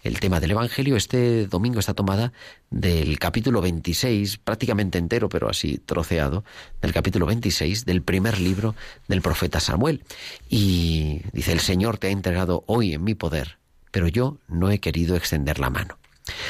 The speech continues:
Se narra un episodio muy importante de la vida de David, el gran rey de Israel, el gran rey de Judá,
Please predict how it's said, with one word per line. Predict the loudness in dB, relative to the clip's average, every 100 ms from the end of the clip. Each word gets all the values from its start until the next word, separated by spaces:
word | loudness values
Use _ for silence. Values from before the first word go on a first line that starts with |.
| -8 -10 -10
Se | -2 0
narra | 2 2 0 -2 -4
un | -2
episodio | 0 2 2 2
muy | 4 2
importante | 2 -2 0 -2 -2 0
de | 0
la | 2
vida | 2 0
de | 0
David, | 0 2 2 0 -2
el | 0 0 -2
gran | 0 0 0
rey | 0 2 2 2
de | 0
Israel, | -2 -2 0 2 2
el | 0
gran | 0 -2
rey | 0 0
de | -2
Judá, | 0 0 0